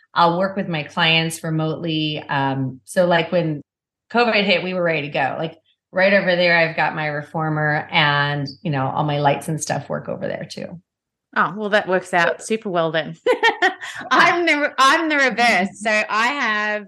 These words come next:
Speaker 2: my Pilates studio in the house. So I literally have it all on site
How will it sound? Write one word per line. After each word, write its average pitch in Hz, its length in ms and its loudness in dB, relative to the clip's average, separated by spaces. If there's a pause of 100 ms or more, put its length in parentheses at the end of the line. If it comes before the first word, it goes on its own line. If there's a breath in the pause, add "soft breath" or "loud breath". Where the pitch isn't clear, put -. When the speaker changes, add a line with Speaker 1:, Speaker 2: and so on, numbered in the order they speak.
Speaker 2:
my 190 360 -4
Pilates 180 260 -2
studio 180 360 -4
in 170 200 -8
the 165 80 -8
house. - 520 -6 (300 loud breath)
So - 160 0
I 185 360 4
literally 185 400 -4
have 170 180 -6
it - 180 -6 (180)
all 359 440 6
on 185 200 4
site 160 600 -4